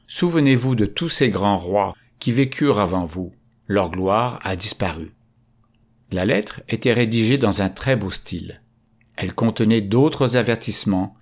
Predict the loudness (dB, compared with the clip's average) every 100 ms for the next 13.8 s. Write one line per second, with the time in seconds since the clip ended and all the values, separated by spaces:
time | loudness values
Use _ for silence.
0 | _ 0 2 4 4 2 4 4 4 2
1 | 2 2 2 0 0 0 0 2 0 -2
2 | -8 -2 0 0 0 0 2 2 2 2
3 | 0 -4 -4 -2 -2 -2 -4 -6 -8 -14
4 | _ -2 4 4 4 2 0 -4 -4 2
5 | 2 2 0 -2 -6 -8 -10 -12 _ _
6 | _ _ _ _ _ _ _ _ _ _
7 | _ _ _ _ _ _ _ _ _ 0
8 | 2 4 2 4 4 2 2 0 2 2
9 | 2 2 2 2 4 4 2 0 0 0
10 | 2 2 0 0 0 0 -6 -6 -6 -4
11 | -8 -12 _ _ _ -4 0 2 2 2
12 | 4 4 2 2 2 0 0 0 0 0
13 | 2 4 4 4 2 0 -2 -8